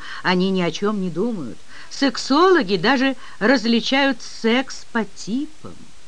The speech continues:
Многие, например, фантазируют и этим добиваются наивысшего наслаждения. Другие представляют себе физиологию. Третьи видят совершенно другую женщину.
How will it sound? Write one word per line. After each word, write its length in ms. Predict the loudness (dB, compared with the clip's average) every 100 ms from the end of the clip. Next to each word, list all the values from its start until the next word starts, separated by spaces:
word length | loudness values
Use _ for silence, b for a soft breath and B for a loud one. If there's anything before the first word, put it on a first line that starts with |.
| B B B
Многие, 580 | 0 4 4 2 2 0
например, 400 | 0 -2 -2 -2
фантазируют 920 | -2 -2 0 -2 -2 -2 0 0 -2 -6 B B
и 140 | 4
этим 300 | 4 4 2
добиваются 640 | 2 0 2 2 2 0 -2
наивысшего 680 | 0 0 0 0 -2 -4 -4
наслаждения. 680 | -4 -6 -10 -10 -12 -12 -12 -12 -12 -12 B B 2
Другие 420 | 2 4 4 4
представляют 680 | 0 -4 -2 0 2 0
себе 360 | -2 -2 0 0 B B B
физиологию. 920 | 2 4 2 0 -4 -6 -6 -10 -10 -12 -12 -12 -12 -12 B B B 6
Третьи 680 | 8 8 6 4 4 4 2
видят 380 | 4 4 4 0 B B
совершенно 580 | 2 4 4 4 6 4
другую 720 | 4 2 0 0 0 0 -4 B B
женщину. 760 | 0 2 2 2 -2 -6 -6